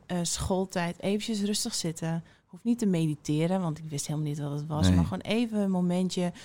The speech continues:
Speaker 1: zonder televisie. We hadden toen, destijds hadden we ook nog geen schermen. Maar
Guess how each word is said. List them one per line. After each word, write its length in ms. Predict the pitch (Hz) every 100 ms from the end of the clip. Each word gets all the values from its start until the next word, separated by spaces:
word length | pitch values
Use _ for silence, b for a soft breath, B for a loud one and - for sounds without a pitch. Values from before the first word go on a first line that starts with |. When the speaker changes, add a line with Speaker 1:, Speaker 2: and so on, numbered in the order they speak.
| B
Speaker 1:
zonder 380 | - - 254 247
televisie. 840 | 220 202 - 180 165 160 165 165 b b
We 80 | -
hadden 180 | 156 165
toen, 260 | 175 170 - - -
destijds 500 | 160 160 - 165 165
hadden 180 | 165
we 60 | 131
ook 60 | 175
nog 160 | 165
geen 120 | 165
schermen. 540 | 160 - 175 190 226 339 - _ _ _ _ _ _ _ - B B B B B
Maar 320 | 196 175 180